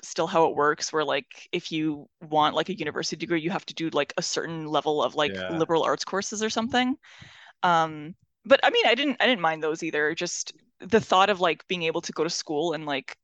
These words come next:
Speaker 1: draw or paint and, like, create was just like, "Oh, wow, I wanna do that."
Speaker 2: Yeah.
Speaker 1: So, yeah.
Speaker 2: That's, that's really cool to me. So you didn't have a specific plan on where you wanted to end up, you know, y-, you're, you're in storyboarding now, but you didn't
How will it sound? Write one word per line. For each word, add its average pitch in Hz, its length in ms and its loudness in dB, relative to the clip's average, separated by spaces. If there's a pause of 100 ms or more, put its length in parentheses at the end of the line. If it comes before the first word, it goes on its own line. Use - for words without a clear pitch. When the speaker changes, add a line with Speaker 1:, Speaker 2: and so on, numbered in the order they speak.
Speaker 1:
draw 160 300 6
or 143 140 2
paint - 720 -10 (420)
and, 165 140 0
like, 147 160 -2
create 147 580 -4 (140)
was 165 180 -2
just - 240 -4
like, - 160 -8
"Oh, 185 180 -6
wow, - 180 -6
I - 40 -6
wanna 113 200 -6
do - 120 -8
that." 160 300 2 (360)
Speaker 2:
Yeah. 147 200 0
Speaker 1:
So, 156 560 0
yeah. 320 200 0
Speaker 2:
That's, 226 200 4 (240)
that's 220 240 4
really 240 160 4
cool 202 160 8
to 180 60 6
me. 131 120 4
So 165 120 2
you 170 100 8
didn't 196 180 8
have 170 180 6
a 160 60 4
specific 147 420 -2
plan 131 240 2
on 123 120 -2
where 123 140 2
you 120 120 2
wanted 120 220 -4
to 110 120 -8
end 107 140 -4
up, 98 260 -2
you 120 100 -4
know, 110 360 -2 (100)
y-, 131 300 -6
you're, 120 280 -2
you're 123 200 -4
in 110 60 -2
storyboarding 113 440 0
now, 107 220 0
but 117 160 -2
you 123 80 0
didn't 131 320 0